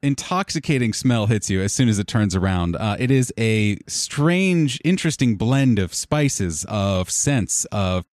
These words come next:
of sensations hitting your, I don't know how sensitive your palate is, I suppose. I won't make that character choice for you. And he says, "A wise decision, sir, a wise decision.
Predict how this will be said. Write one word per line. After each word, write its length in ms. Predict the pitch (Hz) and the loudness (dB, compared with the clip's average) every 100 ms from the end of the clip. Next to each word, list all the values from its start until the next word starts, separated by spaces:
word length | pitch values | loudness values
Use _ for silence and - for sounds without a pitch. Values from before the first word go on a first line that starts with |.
| _ | _
of 240 | 113 101 - - | -6 -6 -6 -10
sensations 1120 | - 143 107 - - 139 135 110 82 71 - | -2 0 0 -2 0 2 2 0 -2 -4 -8
hitting 580 | - - 160 139 95 87 - | -6 0 2 2 -2 -4 -4
your, 560 | 107 101 95 92 90 - | -2 0 0 -2 -6 -4
I 120 | 120 | -2
don't 180 | 127 117 | 0 2
know 140 | 113 | 2
how 160 | 131 127 | 0 -2
sensitive 500 | - 139 - 120 110 | 0 0 0 -2 0
your 120 | 104 | -2
palate 420 | - 113 101 90 | 0 -4 -2 -4
is, 280 | 107 95 82 | -2 -2 -2
I 120 | 90 | -6
suppose. 560 | 95 87 - 123 95 - - - - | -6 -6 0 0 0 -6 -20 -20 -4
I 100 | 151 | 0
won't 200 | 139 117 | 0 2
make 160 | 107 | 0
that 160 | 107 95 | -2 -4
character 360 | - 101 87 85 | -2 -4 -4 -6
choice 300 | 110 95 - | -2 -2 -2
for 180 | 87 | -4
you. 160 | 82 78 _ _ _ | -4 -6 _ _ _
And 200 | 127 117 | -2 0
he 160 | 117 131 | 2 2
says, 260 | 139 131 123 | 2 2 2
"A 80 | 120 | 0
wise 460 | 117 143 165 180 160 | 2 2 2 -2 -2
decision, 420 | 175 196 185 202 | -2 0 0 0
sir, 260 | - 202 | 0 0
a 100 | 190 151 | 0 0
wise 500 | 151 180 190 190 139 | 0 0 0 -2 -2
decision. 520 | 120 - 95 87 | -6 -4 -4 -4